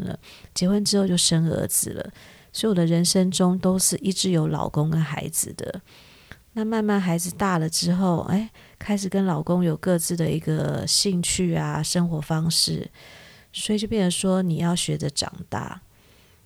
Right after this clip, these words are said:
嗯，女人嘛，对不对？就是到了中年之后，总是要开始想一些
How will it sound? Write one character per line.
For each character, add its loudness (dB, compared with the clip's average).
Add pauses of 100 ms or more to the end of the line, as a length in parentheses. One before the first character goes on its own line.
(220)
嗯， -4 (1600)
女 4
人 2
嘛， 2
对 -2
不 -6
对？ -2 (320)
就 -4
是 -2
到 0
了 0
中 0
年 0
之 -2
后， 0 (580)
总 2
是 2
要 2
开 0
始 -4 (300)
想 2
一 2
些 0